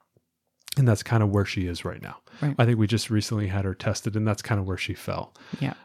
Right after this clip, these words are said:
Speaker 2: right at the
Speaker 1: Um,
Speaker 2: end of first
Speaker 1: and
Speaker 2: grade.
Speaker 1: so Beyond the Code essentially is a sequence of short stories. I think in the first one, Beyond the Code level one, there were, I think,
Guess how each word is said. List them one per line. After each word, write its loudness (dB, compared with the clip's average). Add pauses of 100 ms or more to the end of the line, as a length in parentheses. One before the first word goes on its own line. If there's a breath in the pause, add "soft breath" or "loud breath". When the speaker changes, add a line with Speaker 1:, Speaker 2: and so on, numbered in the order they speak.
Speaker 2:
right 4
at 4
the 0
Speaker 1:
Um, 0
Speaker 2:
end 0
of -8
first -8
Speaker 1:
and -2
Speaker 2:
grade. -2
Speaker 1:
so 6 (160)
Beyond 6
the 4
Code 6
essentially 2
is 0 (100)
a 0
sequence -2
of 0 (460 soft breath)
short 2
stories. 2
I -2
think -2
in 0
the 0
first 2
one, 2
Beyond 2
the -2
Code 0
level 0
one, 2
there 0
were, -4 (180)
I -8
think, -4